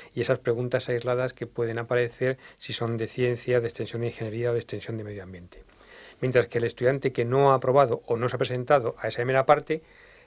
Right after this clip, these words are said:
tiene que responder al mismo número de preguntas, pero dos preguntas de la primera parte que corresponde a toda la mecánica y la introducción que tenía que haberse estudiado antes y a la parte correspondiente al segundo parcial. La diferencia es exclusivamente a que tiene el doble de materia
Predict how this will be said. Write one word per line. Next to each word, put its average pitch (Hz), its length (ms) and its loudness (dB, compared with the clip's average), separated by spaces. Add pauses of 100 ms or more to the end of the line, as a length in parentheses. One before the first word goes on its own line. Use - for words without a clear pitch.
(140)
tiene 147 360 0
que - 100 -2
responder 147 540 2
al 135 160 2
mismo 170 280 2
número 175 280 4
de 175 100 2
preguntas, 131 560 -2
pero 117 160 -2
dos 151 200 2
preguntas 160 440 2
de 113 40 2
la 110 80 -2
primera 135 260 0
parte 170 320 2
que 117 80 -10
corresponde 131 500 0
a 107 60 -2
toda 143 260 2
la 143 80 4
mecánica 139 500 0
y 117 60 -6
la 110 120 -8
introducción 113 580 -4 (260)
que - 80 -10
tenía 113 240 -10
que 123 80 -2
haberse 120 200 -6
estudiado 139 300 -2
antes 180 360 -2 (280)
y 120 180 0
a 113 60 4
la 113 140 0
parte 110 280 -6
correspondiente 123 1000 -4 (280)
al 127 140 -4
segundo 120 380 -6
parcial. - 400 -4 (380)
La 123 120 0
diferencia 127 720 2
es 143 240 0 (160)
exclusivamente 156 800 2
a - 60 2
que - 100 -2
tiene 143 200 0
el 139 120 -2
doble 180 240 6
de 165 80 0
materia 175 520 0